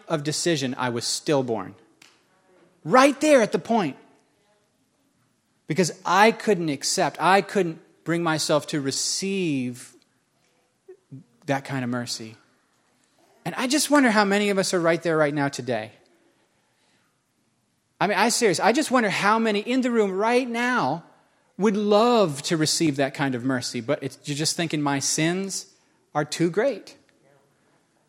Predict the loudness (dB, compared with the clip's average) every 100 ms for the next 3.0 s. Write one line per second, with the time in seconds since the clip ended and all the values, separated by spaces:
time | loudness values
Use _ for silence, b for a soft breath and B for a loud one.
0 | _ _ _ _ _ _ _ _ _ _
1 | _ _ _ _ -2 2 2 2 2 2
2 | 2 0 -2 -2 -2 -2 -4 -8 -14